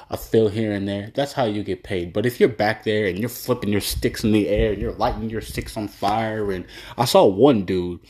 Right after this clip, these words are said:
I mean, it's epic. It's epic. But this one dude, he puts paint on his drums and he just starts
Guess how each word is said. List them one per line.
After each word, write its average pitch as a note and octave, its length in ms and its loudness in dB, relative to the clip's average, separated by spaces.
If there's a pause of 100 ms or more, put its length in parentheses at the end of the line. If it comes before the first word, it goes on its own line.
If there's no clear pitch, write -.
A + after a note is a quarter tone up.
(560)
I A#2+ 100 6
mean, F3+ 140 6
it's A3 220 8
epic. - 400 0
It's G3+ 180 6
epic. G3 300 4
But C#3 140 2
this A3+ 140 0
one D#3 240 0
dude, C3 180 2
he F3 120 -4
puts - 320 -2
paint - 460 2 (280)
on A#2+ 140 4
his A2+ 180 4
drums C3+ 280 4
and A2+ 40 4
he C3+ 60 6
just C#3 160 0
starts A2+ 240 0